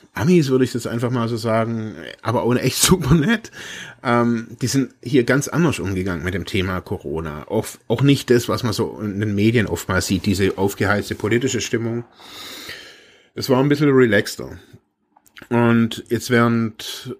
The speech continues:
jetzt in der letzten Zeit, bei mir oder bei uns war es einfach so, oder mein, mein, beruflich ist es einfach brutal viel geworden bei mir. Ähm, jetzt grad in, grad während Corona, jetzt nicht nur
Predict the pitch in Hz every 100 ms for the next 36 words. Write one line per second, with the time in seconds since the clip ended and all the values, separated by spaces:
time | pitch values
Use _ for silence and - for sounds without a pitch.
0 | _ 90 - 113 113 113 110 - - 131
1 | 139 139 - 117 110 117 107 92 92 104
2 | 98 131 127 107 104 101 101 - 104 101
3 | - 90 90 87 53 57 - - - -
4 | _ _ - - 55 107 101 85 90 113
5 | 135 147 117 90 - 95 - 107 110 104
6 | - - _ _ - - - 110 95 -
7 | 98 107 98 - 117 143 135 135 131 131
8 | 127 131 139 135 _ 117 104 104 98 101
9 | - 104 110 110 92 - 110 117 107 110
10 | - 101 120 135 127 120 98 104 - 107